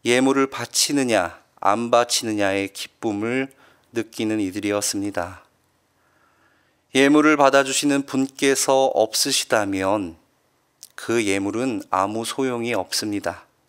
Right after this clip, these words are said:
우리가 드리는 미사와 기도도 마찬가지일 것입니다. 우리에게 좋은 일,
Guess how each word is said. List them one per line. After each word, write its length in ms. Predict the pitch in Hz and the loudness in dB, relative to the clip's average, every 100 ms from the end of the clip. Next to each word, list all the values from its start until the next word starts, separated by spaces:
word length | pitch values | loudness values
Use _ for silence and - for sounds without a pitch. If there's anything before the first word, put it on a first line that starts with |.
| _ _ _ _ _ _ _ _ _ _ _ | _ _ _ _ _ _ _ _ _ _ _
우리가 300 | 127 127 131 | 0 6 6
드리는 380 | 131 127 131 127 | 6 2 2 0
미사와 640 | 123 127 143 131 131 131 | 0 0 2 4 6 4
기도도 880 | 131 - 104 107 98 92 95 123 190 - _ | 2 -6 -4 -4 -4 -4 -2 -4 -6 -12 _
마찬가지일 1000 | 104 98 - 135 123 117 107 - 104 101 | -8 -6 -4 -4 -2 0 0 0 -6 -6
것입니다. 680 | 101 - 107 104 92 87 - _ _ _ _ _ _ _ _ _ _ _ _ - | -6 -6 -6 -6 -6 -8 -12 _ _ _ _ _ _ _ _ _ _ _ _ -4
우리에게 380 | 123 131 127 135 | 2 2 4 2
좋은 480 | - 131 135 131 117 | 0 2 2 2 0
일, 240 | 87 82 | -2 -6